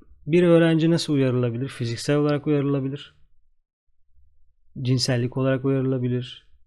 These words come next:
Bir duygu onu tetikleyebilir, öfkeye bağlayabilir, sıcaklığı artar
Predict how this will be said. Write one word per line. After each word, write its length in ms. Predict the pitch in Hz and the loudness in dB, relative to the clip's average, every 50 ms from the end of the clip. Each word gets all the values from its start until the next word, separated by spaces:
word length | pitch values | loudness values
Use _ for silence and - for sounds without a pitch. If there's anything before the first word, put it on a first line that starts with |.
| - - - - - | -20 -20 -20 -20 -14
Bir 320 | 151 127 123 143 143 131 123 | -10 -4 -2 0 0 0 0
duygu 360 | 143 143 135 123 139 165 160 | 0 0 0 0 0 0 2
onu 160 | 156 160 147 | 2 0 -2
tetikleyebilir, 840 | - 147 131 - 139 - - 143 143 135 131 127 127 131 127 127 - - | -4 -6 -8 -8 -12 -8 -4 -2 -2 -2 -2 -2 -2 -4 -4 -6 -8 -6
öfkeye 480 | 147 135 120 - - - 143 139 143 135 | -4 -4 -4 -6 -6 -2 -2 0 0 2
bağlayabilir, 680 | 131 131 127 123 120 117 117 113 110 107 110 117 117 - - | 2 2 2 2 0 0 -2 -2 -4 -4 -4 -6 -8 -8 -12
sıcaklığı 580 | - - 131 113 127 131 123 127 - 131 127 127 | -12 -8 -6 -4 -4 -4 -4 -6 -6 -4 -2 0
artar 580 | 123 117 110 - - 127 139 139 - - _ | 0 -2 -2 -4 -8 -8 -8 -8 -12 -20 _